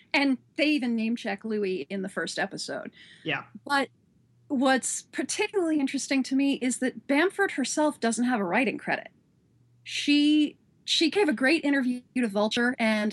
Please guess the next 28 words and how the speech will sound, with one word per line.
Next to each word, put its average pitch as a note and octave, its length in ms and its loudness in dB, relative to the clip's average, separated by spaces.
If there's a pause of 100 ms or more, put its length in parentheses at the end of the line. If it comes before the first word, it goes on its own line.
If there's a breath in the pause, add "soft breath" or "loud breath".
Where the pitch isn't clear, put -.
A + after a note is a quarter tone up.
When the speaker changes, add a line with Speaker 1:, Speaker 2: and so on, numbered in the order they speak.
Speaker 1:
there A#3 220 2
are A#3 80 2
some A#3+ 180 -2
other A3+ 260 2
interviews A3 540 0
around G3 380 0
where G3+ 100 0
she's G#3 220 -4
talked G#3 260 0
about G3+ 200 0
the F#3+ 60 -2
writing F#3+ 280 0
process, G3 440 0
and B3+ 140 0
she - 160 2
was C#4+ 180 0
involved C4+ 680 2
in G3+ 100 0
the - 60 -2
process, - 560 -4 (280 loud breath)
but A#3 120 -4
she - 120 0
didn't B3+ 240 0
actually G#3+ 540 -4 (140)
do A#3 260 2
the G#3 160 -2
writing F#3 440 0
herself. G3 600 -4